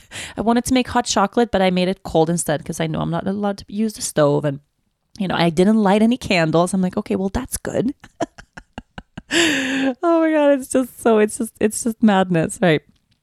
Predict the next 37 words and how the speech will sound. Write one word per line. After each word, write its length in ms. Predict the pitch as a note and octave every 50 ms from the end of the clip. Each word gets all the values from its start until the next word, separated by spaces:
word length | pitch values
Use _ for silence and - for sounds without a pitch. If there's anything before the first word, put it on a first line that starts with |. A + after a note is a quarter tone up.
| _ - - -
So 340 | - - F3 D#3+ D3 C#3 -
I 100 | - E3+
go 300 | D#3 D3 F3+ F3+ F3+ F3
look 200 | F3 E3 E3+ -
at 120 | - E3+ -
Dennis, 480 | D#3 D3+ D3 D3+ D3 C#3+ C3+ - - -
or 100 | E3 D#3+
I 60 | D3+
go, 220 | C3+ - D3+ C#3+ C#3
he's 260 | C#3+ D3+ D#3+ C#3+ -
in 140 | E3+ D3 C#3+
the, 80 | C#3 C#3+ - -
in 100 | D#3+ D#3
the 80 | D3 D3
bedroom, 400 | D#3+ D3+ C3+ C3 D3 D3 C#3 C#3 - - - - - - - - - - - _ _ _ _ _ _ _
and 540 | F#3 G3 F3+ F3 E3+ E3 D#3+ D#3+ D#3+ D#3 - - _ _ _ _ _ _ _
he 140 | - E3 F#3+
was 200 | F#3 F#3+ F3+ F#3
awake 640 | F#3+ F3+ D#3+ D#3 E3+ E3 D#3 E3 G#3 A3 - - -
when 140 | - G3 G3
I 80 | G3
came, 280 | G3 - - A3 A#3 G#3
or 80 | F3+ E3+
he 100 | F3+ F3
kind 220 | - F3 E3+ D#3+
of 80 | D3 D3+
woke 220 | D#3+ D#3 - -
up 220 | D#3 D3+ - -
when 100 | E3+ D#3+
I 140 | D#3 D3 - - _ -
came 260 | - F3+ E3 D#3 D#3
in, 380 | D3+ D3 D3 D3+ E3+ F#3 - _ _ _ _ _ _ _ _ _ _ _ _ _ - - - - - - - _ _ _ _ _ -
and, 520 | F#3+ F3+ E3+ E3 E3 E3 E3 E3 D#3 - - _ _ _ _ _ _ _ _ _ _ _ _ _ -
<sighs> 60 | - - - - - - - - - - - - _ _ _ _ _ _ -
like, 160 | F#3+ F#3 -
he 200 | - A3+ A3+ G#3+
was 440 | A3+ B3 A#3+ G#3+ F#3+ - - -